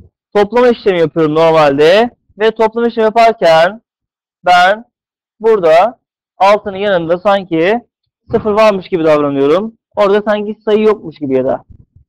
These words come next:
Ve sıfır beşe toplarsam beş, altı, yedi daha on üç, elde var bir, virgülü indirdim. Sekiz, beş daha on üç, bir de elde. On dört, üç, bir daha dört. Kırk dört tam yüzde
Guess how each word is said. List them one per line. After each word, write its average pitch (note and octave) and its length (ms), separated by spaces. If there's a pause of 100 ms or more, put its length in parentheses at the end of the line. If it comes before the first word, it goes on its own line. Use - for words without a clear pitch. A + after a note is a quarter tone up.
(380)
Ve E4 300 (320)
sıfır G3 220
beşe F3 220
toplarsam D3+ 640
beş, F#3 260 (500)
altı, E3+ 360
yedi D3+ 240
daha C3+ 400 (340)
on F3+ 160
üç, G#3+ 200 (480)
elde C#3 280
var C3 300
bir, A3 380
virgülü E3 320
indirdim. G#3 500 (640)
Sekiz, G3 300
beş F3+ 240
daha D3 300
on F#3+ 220
üç, A3 140 (240)
bir F3+ 200
de E3 60
elde. D#3+ 640 (720)
On F3 340
dört, D3 180
üç, F3 180
bir E3 160
daha F3 500 (920)
dört. C3+ 360
Kırk F#3 200
dört G3+ 180
tam D#3 220
yüzde F3+ 480